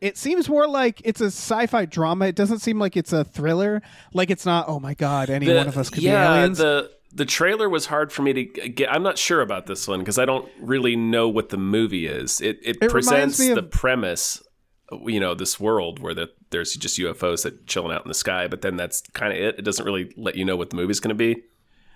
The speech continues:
Speaker 1: Yeah, it reminds me of, like, Monsters, the movie that put Gareth Edwards on the map,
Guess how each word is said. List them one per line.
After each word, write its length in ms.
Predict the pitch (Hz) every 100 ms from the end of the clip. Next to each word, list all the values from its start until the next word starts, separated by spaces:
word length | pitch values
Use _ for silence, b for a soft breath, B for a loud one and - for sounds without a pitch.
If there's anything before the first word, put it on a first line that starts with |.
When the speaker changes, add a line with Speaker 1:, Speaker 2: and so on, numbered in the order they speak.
| _
Speaker 1:
Yeah, 360 | 185 208 190 180
it 60 | 185
reminds 340 | 226 262 285
me 60 | 269
of, 80 |
like, 140 | 220 156
Monsters, 800 | 156 147 165 - 180 180 - 117
the 80 | 151
movie 220 | 156 151
that 300 | 151 139 _
put 200 | - -
Gareth 260 | 151 139 139
Edwards 400 | 143 143 147 143
on 160 | 147
the 60 | 147
map, 360 | 151 151 151